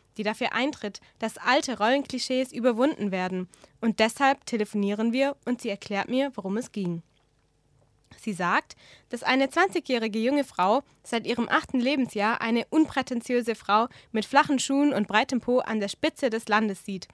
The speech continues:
Keine Barbie-Puppe. Und dass sie das als gutes Vorbild neben all den Supermodels und Superstars versteht. Weil junge Frauen sehen, man kann als normal aussehende Frau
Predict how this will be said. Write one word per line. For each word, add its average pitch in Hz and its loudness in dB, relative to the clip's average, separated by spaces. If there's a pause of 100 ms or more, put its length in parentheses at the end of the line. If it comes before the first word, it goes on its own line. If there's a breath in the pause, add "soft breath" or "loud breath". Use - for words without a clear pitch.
(340)
Keine 254 2
Barbie-Puppe. 190 -2 (920 soft breath)
Und 247 -2
dass 262 0
sie 240 -4
das 311 4
als 220 -2
gutes 277 -2
Vorbild 214 2
neben 196 0
all 240 6
den 220 2
Supermodels 220 0
und 262 0
Superstars 202 -4
versteht. 175 -10 (420 soft breath)
Weil 202 0
junge 190 0
Frauen 202 2
sehen, 226 0 (400 soft breath)
man 226 2
kann 320 0
als 269 0
normal 233 4
aussehende 240 0
Frau 233 4